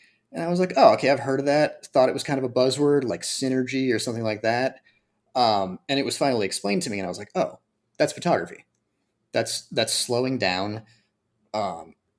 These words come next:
observing what's around you, being present, seeing shapes and textures and things like that that you might overlook if you're interacting with somebody else or just at a faster pace." And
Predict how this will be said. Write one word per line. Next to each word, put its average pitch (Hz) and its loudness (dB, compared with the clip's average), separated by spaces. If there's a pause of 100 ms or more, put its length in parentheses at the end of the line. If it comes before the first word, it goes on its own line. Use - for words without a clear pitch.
(140)
observing 107 -4
what's 110 -4
around 95 -2
you, 92 -6
being 92 -4
present, 90 -8
seeing 90 -6
shapes - -8
and 90 -8
textures 90 -8
and 82 -12 (220)
things 107 -8
like 90 -6
that 90 -4
that 87 -16
you 87 -8
might 87 -8
overlook 90 -10
if - -20
you're - -12
interacting 85 -10
with 85 -12
somebody 87 -10
else 104 -4
or 87 -12
just - -12
at 87 -12
a - -18
faster 85 -10
pace." - -8
And - -18